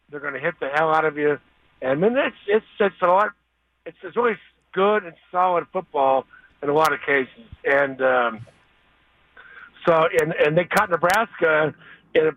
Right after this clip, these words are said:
place where they weren't very solid and they weren't very physical. Th-, they've lost their edge. So they gotta get that back, and that's what's gonna happen, uh, after this season, I believe.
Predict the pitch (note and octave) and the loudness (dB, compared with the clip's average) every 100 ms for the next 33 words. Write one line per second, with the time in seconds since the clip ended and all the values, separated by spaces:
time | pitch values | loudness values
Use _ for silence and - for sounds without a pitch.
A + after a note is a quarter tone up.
0 | _ - F3 F3+ - D#3+ D#3+ D#3 D#3 C3 | _ -2 0 -2 -4 -2 0 2 -2 -6
1 | _ _ _ _ D#3 E3 F#3 D#3+ D#3+ E3 | _ _ _ _ -4 0 -2 0 0 0
2 | D3 - E3+ F3+ D3 D3 C#3+ C#3+ D3 D3 | -4 -2 0 2 0 -2 -2 -2 0 0
3 | D#3+ D#3+ D3 C#3+ F3+ F#3 C#3+ - G#2 G2 | 0 2 0 2 0 -2 -6 -16 -18 -20
4 | _ _ _ C3+ C3+ - - D3 C#3+ E3+ | _ _ _ -6 -4 -4 0 0 2 2
5 | F3+ - D3 D#3 D3+ C#3 A#2+ - - _ | 2 -2 -6 -2 0 0 -2 -10 -20 _
6 | - C#3+ C3+ B2+ B2+ - _ _ _ _ | -2 2 2 2 0 -4 _ _ _ _
7 | _ C#3+ F#3 F3+ E3 E3 D#3 C#3+ - D3+ | _ -2 0 0 -2 -2 0 0 2 2
8 | D3 C#3+ C3+ C3 D#3 - _ C#3+ C#3+ - | 2 0 -6 -2 -2 -4 _ -4 -4 -4
9 | D3+ C#3 C3+ C#3+ C3+ B2+ B2+ B2+ B2 A#2+ | -2 0 2 0 -4 -6 -2 2 2 0
10 | - _ _ _ D#3 D3+ C#3+ C#3 - D#3 | -4 _ _ _ -2 -2 -2 -6 -2 -2
11 | D3 B2 A#2 A#2 A2+ A2 G#2 | -2 0 0 0 -4 -6 -8